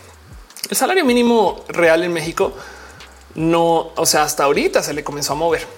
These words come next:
Pero quiero que entiendan que para la gente que se queja de las generaciones anteriores, em, esto es el rubro de inflación, ¿no? Esto, esto aquí está desde el cincuenta y uno hasta el dos mil veintiuno.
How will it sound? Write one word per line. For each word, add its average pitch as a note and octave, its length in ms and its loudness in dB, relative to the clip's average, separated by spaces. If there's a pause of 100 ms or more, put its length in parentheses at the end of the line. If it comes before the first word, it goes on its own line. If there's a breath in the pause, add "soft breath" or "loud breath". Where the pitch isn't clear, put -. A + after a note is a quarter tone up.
(200)
Pero G3 180 2
quiero A3+ 160 0
que D4 80 2
entiendan F#3+ 320 0
que F#3+ 220 -2 (440 loud breath)
para E3+ 120 2
la F#3 80 2
gente G#3+ 160 0
que E4 80 0
se G#3 80 2
queja F#3 160 0
de G#3+ 60 4
las A3+ 100 2
generaciones D#3 420 -2
anteriores, D#3+ 520 0 (440 loud breath)
em, E3+ 380 0 (200)
esto B3 320 0
es B3 220 4
el F#3+ 360 2
rubro E3+ 280 2
de F3+ 80 0
inflación, E3+ 480 0 (200)
¿no? D#3+ 200 -2
Esto, F#3+ 220 0
esto - 360 -2
aquí E3+ 160 -6
está F3+ 220 2
desde E3 180 -2
el D#3+ 60 2
cincuenta D3 460 0
y C#3+ 140 0
uno D#3+ 140 0
hasta F3+ 180 0
el E3 80 -2
dos D3 180 -4
mil D3 160 -6
veintiuno. E3 500 0